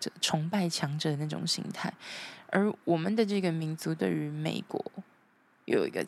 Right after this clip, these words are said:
谜样的好感，而为了不让这件事情太过于明显，你用了一个，嗯，组合的词汇叫“欧美”，但事实上你可能并不真正了解欧洲。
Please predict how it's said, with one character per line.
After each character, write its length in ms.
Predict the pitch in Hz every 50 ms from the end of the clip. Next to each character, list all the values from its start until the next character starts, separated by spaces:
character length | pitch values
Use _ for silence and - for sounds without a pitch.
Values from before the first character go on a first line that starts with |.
| - - -
谜 240 | - 165 160 156 156
样 220 | 165 196 190 160
的 80 | 143 135
好 280 | - - - - - - -
感， 100 | - - - - - - - - - - - - - _ _ _ _
而 100 | - 202
为 200 | 208 233 277 277
了 120 | 240 202 185
不 200 | 180 185 - 175
让 200 | 180 208 208 196
这 140 | 190 196 196
件 140 | 190 190
事 80 | 190 185
情 180 | 180 185 170 160
太 160 | 160 170 180
过 160 | 170 180 170
于 100 | 160 151
明 240 | 147 147 143 139 147
显， 240 | 151 - - - - -
你 80 | 147
用 160 | 147 156 160 156
了 100 | 151 147
一 80 | 143
个， 120 | 135 139 143 143 139 - - - -
嗯， 100 | 151 156 - - - - _ _ _ _ - - _
组 220 | - - - 160 156
合 160 | 156 160 151
的 100 | 151 151
词 220 | 143 - - 156
汇 160 | 156 156 165
叫 100 | 156 165 156
“欧 240 | - - 151 147 147
美”， 220 | 147 147 - - - - - - - - -
但 140 | - 240 240
事 160 | - - 233
实 100 | 202 202
上 220 | 190 - 202 185
你 80 | 175 170
可 120 | - -
能 140 | 170 151 147
并 140 | 165 - 190
不 140 | 180 180 185
真 160 | - 180 175
正 180 | 175 185 170 151
了 160 | 143 135 135
解 160 | 135 - - -
欧 200 | - - - - 170
洲。 160 | - - -